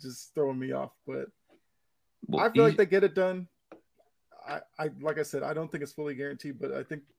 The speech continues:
Speaker 1: before the season was, like, one thirty-three guaranteed. If
Speaker 2: Yeah.
Speaker 1: they bump it up to one fifty, I feel like Lamar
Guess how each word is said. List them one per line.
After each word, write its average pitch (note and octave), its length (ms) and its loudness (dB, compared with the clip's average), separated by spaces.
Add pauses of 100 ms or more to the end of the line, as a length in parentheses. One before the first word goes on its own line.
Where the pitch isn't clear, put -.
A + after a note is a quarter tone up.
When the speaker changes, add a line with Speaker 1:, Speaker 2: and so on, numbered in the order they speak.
Speaker 1:
before D#3 280 -8
the C#3+ 60 -6
season C#3+ 280 -6
was, B2 100 -8
like, C3 160 -4
one C#3 240 -2
thirty-three C#3 480 -4
guaranteed. C3+ 640 -6 (460)
If - 80 -6
Speaker 2:
Yeah. F#3 120 2
Speaker 1:
they D#3 40 0
bump E3 240 -2
it E3 40 2
up D#3+ 100 -2
to D3+ 80 0
one D3 200 -2
fifty, C#3+ 540 -6 (100)
I C#3 100 -8
feel C#3+ 180 -8
like C#3 120 -8
Lamar B2 440 -8